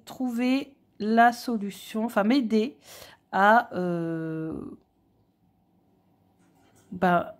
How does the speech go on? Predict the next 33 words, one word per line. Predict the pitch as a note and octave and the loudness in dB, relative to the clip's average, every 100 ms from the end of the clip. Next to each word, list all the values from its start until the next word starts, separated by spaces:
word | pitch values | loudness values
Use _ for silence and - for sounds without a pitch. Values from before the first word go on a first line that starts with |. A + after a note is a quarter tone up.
| _ _ _ - | _ _ _ -2
à | G#3+ | 0
trouver | G#3+ - G#3+ G#3 B3 | -2 -6 -2 2 4
la, | A#3+ G3 F#3 | 4 4 2
la | F3+ | 0
solution, | F3+ - A#3+ G#3 G3 - G#3 B3+ | -4 -4 -6 -6 -8 -8 -4 -2
oui, | A3 B3 | -2 -4
pour, | - - A3+ A3+ F#3 | -8 -10 -8 -4 -2
euh, | F3 E3+ E3 E3 D3+ - _ _ _ | 0 0 -2 -4 -6 -12 _ _ _
pour | - B3 | -8 -8
surmon-, | - - A3+ G3+ G3 - - | -6 -2 0 -2 -6 -12 -6
pas | - | -6
pour | F3+ - G3 F#3 | -6 -10 -8 -2
m'en-, | F3+ G3+ G3+ | 0 0 0
m'enraciner, | G3 A3+ B3 B3 - G#3+ G3 C4 | 4 4 4 -2 -4 -4 -2 4
m'ancrer, | A#3 - A#3 - G#3+ C#4 - _ - - - - _ - | 4 4 0 -10 -8 -8 -12 _ -20 -20 -20 -20 _ -12
euh, | F3 E3+ E3+ E3+ | -8 -6 -4 -2
dans | G3 | 0
ce | A3+ - B3 | 0 -2 -6
challenge | - G#3+ F#3 F#3 A#3 - | -4 -2 0 0 -2 -8
qui | - G3 | -10 -6
est | G#3 | -2
de | |
me | G#3+ | 0
lancer | F3+ E3 D#3+ G3+ | 0 -2 -4 -6
dans | G#3 | -6
la | G3 | -6
cartomancie. | F3+ G3 - G3+ F#3 F3+ - E3 | -8 -12 -10 -8 -6 -8 -10 -8
Moi, | E3+ | -6
je | G3 G3+ | -6 -8
le | |
sens | F#3+ F3+ | -10 -10
comme | F3 E3 E3+ | -8 -10 -10
ça. | - | -14